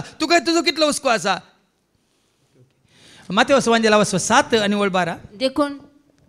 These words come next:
Speaker 2: जे कितें हेरांनी तुमकां करीचे म्हण
Speaker 1: आतां
Speaker 2: तुमी
Speaker 1: तुजोच,
Speaker 2: अपेक्षितात.
Speaker 1: तुजोच तूं तुजो मोग करचो म्हळ्यार आमी सबार पिटीन हेरांनी म्हाका सलाम करचें, हेरांनी म्हाका स्मायल दिवचें, हेरांनी म्हजो मोग करचें, हेरांनी म्हज्या गरजांत पावचें, हेरांनी म्हाका तांचे कडेन आसलें कितलें वांटून दिवचें, न्ही गे.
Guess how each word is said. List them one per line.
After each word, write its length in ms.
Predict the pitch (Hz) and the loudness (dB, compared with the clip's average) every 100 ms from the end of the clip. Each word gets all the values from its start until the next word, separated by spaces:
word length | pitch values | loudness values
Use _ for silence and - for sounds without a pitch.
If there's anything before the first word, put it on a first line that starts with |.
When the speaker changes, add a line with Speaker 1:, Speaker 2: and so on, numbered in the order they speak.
| 185 | -2
Speaker 2:
जे 160 | 302 | 0
कितें 460 | 302 311 240 285 294 | 2 0 0 0 0
हेरांनी 420 | 233 277 311 320 | 0 2 2 0
तुमकां 320 | 320 277 277 | 0 -2 0
करीचे 500 | 262 285 320 240 277 | 0 2 2 2 0
म्हण 200 | 262 277 | 2 0
Speaker 1:
आतां 160 | 285 285 | 0 0
Speaker 2:
तुमी 140 | 285 | 2
Speaker 1:
तुजोच, 120 | 262 320 | 2 2
Speaker 2:
अपेक्षितात. 520 | 269 - 247 240 214 | 0 0 -2 0 4
Speaker 1:
तुजोच 240 | 311 - | 2 2
तूं 180 | 311 247 | -2 -2
तुजो 140 | 269 | 2
मोग 200 | 262 247 | 2 2
करचो 300 | 247 254 - | 0 0 0
म्हळ्यार 220 | 226 220 196 | 0 2 0
आमी 160 | 220 | 0
सबार 360 | 202 202 220 240 | 0 2 4 2
पिटीन 260 | 208 220 | 0 -2
हेरांनी 340 | 170 160 190 214 | 0 0 0 0
म्हाका 260 | 190 175 | 0 -2
सलाम 300 | 170 185 190 | 0 0 0
करचें, 320 | 190 180 160 175 | -2 -4 -4 -6
हेरांनी 240 | 165 202 | -4 -4
म्हाका 200 | 196 175 | -4 -6
स्मायल 400 | - 180 190 185 | -6 -2 -2 -4
दिवचें, 300 | 170 156 170 | -8 -6 -6
हेरांनी 240 | 156 196 | -2 -2
म्हजो 220 | 208 165 165 | -2 -4 -4
मोग 160 | 175 | -4
करचें, 380 | 175 180 151 175 | -4 -6 -4 -2
हेरांनी 240 | 175 214 | 0 0
म्हज्या 180 | 208 175 | -2 -4
गरजांत 360 | 165 190 175 170 | -2 -2 -2 -2
पावचें, 340 | 175 175 170 | -2 -2 -2
हेरांनी 540 | 160 - _ 202 233 254 | -6 -8 _ -4 -2 -2
म्हाका 200 | 214 196 | -4 -4
तांचे 200 | 208 208 | -4 -4
कडेन 180 | 202 | -2
आसलें 300 | 196 190 208 | -2 0 -2
कितलें 180 | 185 190 | -2 -4
वांटून 300 | 196 208 202 | -4 -4 -4
दिवचें, 340 | 185 160 170 170 | -4 -6 -8 -8
न्ही 120 | 220 202 | -8 -8
गे. 280 | 190 - | -10 -14